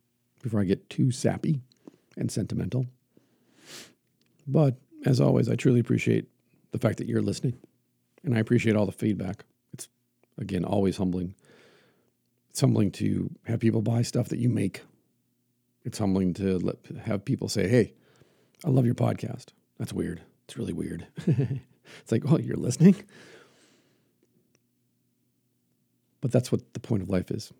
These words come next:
to be there for each other. And this is one way that I've figured out to share my thoughts with you, share myself emotionally with the world, and to say, "If you're like me, you're not alone." You're not alone.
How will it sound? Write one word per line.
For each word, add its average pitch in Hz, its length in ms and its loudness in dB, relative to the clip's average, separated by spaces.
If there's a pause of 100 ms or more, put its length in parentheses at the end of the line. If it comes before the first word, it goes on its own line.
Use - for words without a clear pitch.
to - 80 -4
be 101 120 -2
there 92 120 -2
for - 120 -6
each - 140 -6
other. 98 180 -4
And 92 140 -2
this 90 140 -6
is 92 120 -6
one 95 200 -4
way 90 160 -2
that 90 120 -4
I've 90 140 -4
figured 90 300 -4
out 90 240 -4 (480)
to - 100 -8
share 110 320 -2
my 98 140 -4
thoughts - 400 -10 (400)
with 92 160 -6
you, 92 240 -2 (920)
share 104 520 -6
myself - 340 -6
emotionally 110 540 -2 (160)
with 104 160 -4
the - 80 -6
world, 92 380 -4 (460)
and 117 100 0
to 113 40 0
say, 101 380 -2 (560)
"If - 120 -8
you're 135 120 2
like 123 180 2
me, 160 260 8 (320)
you're 110 160 -2
not 104 100 0
alone." 92 320 -2 (1300)
You're 147 120 0
not 147 120 6
alone. 131 320 4